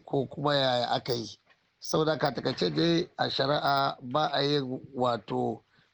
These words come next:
ba a kyauta ga dukkan wanda zai yi gado. Idan kuma hakan ya kasance, to, su magadan idan sun yadda da abin da ubansu ya yi, wannan babu laifi, sai a zantar.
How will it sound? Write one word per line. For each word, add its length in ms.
ba 260
a 80
kyauta 440
ga 80
dukkan 420
wanda 320
zai 140
yi 160
gado. 460
Idan 420
kuma 280
hakan 340
ya 100
kasance, 800
to, 160
su 240
magadan 640
idan 360
sun 420
yadda 600
da 180
abin 400
da 100
ubansu 600
ya 140
yi, 280
wannan 340
babu 260
laifi, 340
sai 140
a 120
zantar. 380